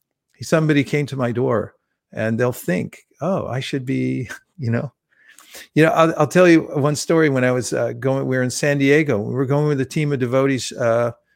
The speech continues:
to different shops, which is ecstatic. Uh, and we came to this bar, and, uh, we go inside the bars, actually.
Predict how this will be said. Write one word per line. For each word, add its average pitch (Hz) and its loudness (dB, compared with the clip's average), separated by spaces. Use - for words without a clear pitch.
to - -6
different 131 -2
shops, - -4
which 120 -2
is 113 -2
ecstatic. - -4
Uh, 127 2
and 135 0
we 139 0
came 160 0
to 147 0
this 127 -2
bar, 117 2
and, 131 2
uh, 120 2
we 123 -2
go 160 4
inside 180 -2
the 165 -4
bars, 131 -4
actually. - -12